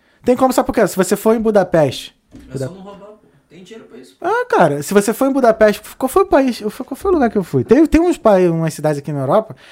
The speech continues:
Speaker 1: que tem se-, toda cidade grande tem um rio passando, né? Você vê que tem metrô que passa por baixo do rio, cara.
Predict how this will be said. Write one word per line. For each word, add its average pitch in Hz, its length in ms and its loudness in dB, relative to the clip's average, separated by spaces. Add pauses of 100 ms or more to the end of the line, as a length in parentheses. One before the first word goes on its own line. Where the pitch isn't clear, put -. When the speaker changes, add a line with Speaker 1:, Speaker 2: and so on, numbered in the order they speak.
(280)
Speaker 1:
que 202 100 -6
tem 208 140 0
se-, 226 180 2
toda 269 260 0
cidade 202 320 2
grande 175 240 0
tem 247 100 0
um 254 80 2
rio 208 220 2
passando, 202 420 0
né? 135 160 -4 (300)
Você 214 160 4
vê 233 100 2
que - 80 -8
tem 262 140 0
metrô 247 280 2
que 254 100 -10
passa 262 200 0
por 254 180 0
baixo 220 280 4
do 277 80 2
rio, 220 260 2
cara. - 180 -10